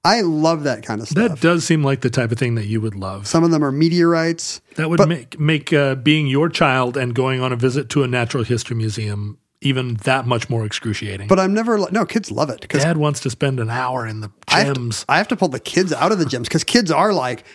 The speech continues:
Speaker 1: "How much do you think this is worth?"
Speaker 2: Right, that's
Speaker 1: But I never look at that lump of, uh, Prescottite or Reynoldsite or whatever the weird mineral is and think, "That should be in a brooch.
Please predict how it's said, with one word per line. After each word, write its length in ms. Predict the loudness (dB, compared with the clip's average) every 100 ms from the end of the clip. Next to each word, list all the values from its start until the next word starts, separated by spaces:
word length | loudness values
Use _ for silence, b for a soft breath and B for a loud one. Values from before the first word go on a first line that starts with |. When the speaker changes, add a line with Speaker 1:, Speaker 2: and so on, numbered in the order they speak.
| B
Speaker 1:
"How 200 | -6 -4
much 260 | -2 -4 -2
do 80 |
you 40 | -2
think 220 | -2 -4
this 240 | -4 -4
is 180 | -6 -6
worth?" 180 | -4 -4
Speaker 2:
Right, 140 | -4 -6
that's 180 | -2
Speaker 1:
But 120 | 2 4
I 80 |
never 260 | 2 2 4
look 220 | 2 2
at 80 | 0
that 180 | 0 0
lump 300 | 0 0 -2
of, 220 | -4 -2
uh, 260 | -2 -2 -6 -12 _ _ _ _ _ _ _ -6
Prescottite 920 | -2 0 0 0 0 0 0 0 -4
or 60 | -4
Reynoldsite 1120 | -2 -4 -4 -4 -2 0 0 0 0 0 0
or 80 | -2
whatever 240 | -2 -2
the 120 | 0 -2
weird 240 | -2 0
mineral 320 | 0 0 0
is 160 | -2 -4
and 120 | -4
think, 300 | -4 -4 -8 -10
"That 280 | 0 0 0
should 180 | -2 0
be 140 | -2
in 80 | -4
a 40 |
brooch. 560 | -2 0 -2 -4 -12